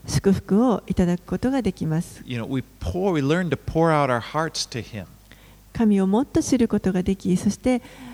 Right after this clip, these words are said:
Speaker 1: えー、私たちはこの自分の心を神に注ぎ出すことができます。
Speaker 2: You know, there's more involved in prayer than just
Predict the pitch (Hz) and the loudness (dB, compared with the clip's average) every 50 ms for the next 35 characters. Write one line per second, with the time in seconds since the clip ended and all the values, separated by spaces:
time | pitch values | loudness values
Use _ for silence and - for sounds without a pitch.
0 | 233 - - 165 165 - - - 180 - - - - - - - - - 185 - | -16 -8 -4 -4 -4 -4 -4 -6 -6 -8 -10 -12 -12 -14 -16 -14 -6 -6 -2 0
1 | 175 185 - 175 - - 190 196 202 196 190 180 - 180 170 170 165 165 - 90 | 0 0 0 -2 -2 0 2 2 2 2 0 0 0 0 2 2 2 2 0 0
2 | - - - - - - - - 175 185 180 180 180 180 185 - 185 - 214 208 | -2 -6 -8 -12 -20 -18 -10 -6 -2 0 0 2 2 0 0 0 -2 0 0 0
3 | 202 190 190 - - 269 285 294 269 214 175 - - - - - - - - - | 2 0 2 2 2 4 4 2 2 0 0 -2 -4 -10 -20 -20 -20 -8 2 2
4 | 208 190 - 220 202 226 226 254 262 - - - 202 - 170 - 165 - 175 - | 2 4 4 2 0 0 -4 -6 -6 -6 -6 -6 -4 -4 -4 -6 -6 -8 -8 -10
5 | - - 139 160 175 170 - - 160 139 147 - 151 180 185 156 135 147 170 226 | -8 -4 -2 0 0 0 -2 -2 -4 -6 -6 -2 0 -2 0 0 -2 -2 -2 -2
6 | 277 311 294 247 185 139 117 139 151 175 185 170 139 123 127 120 110 - - 139 | 0 0 -2 -2 -2 -2 0 2 2 2 2 -2 -4 -4 -6 -6 -4 -4 -2 0
7 | 135 123 120 113 104 113 110 107 98 95 - 156 156 156 147 - - - - - | 0 0 0 -2 -2 -4 -6 -6 -8 -8 -4 -4 -2 -2 -2 -6 -8 -8 -10 -14
8 | - | -14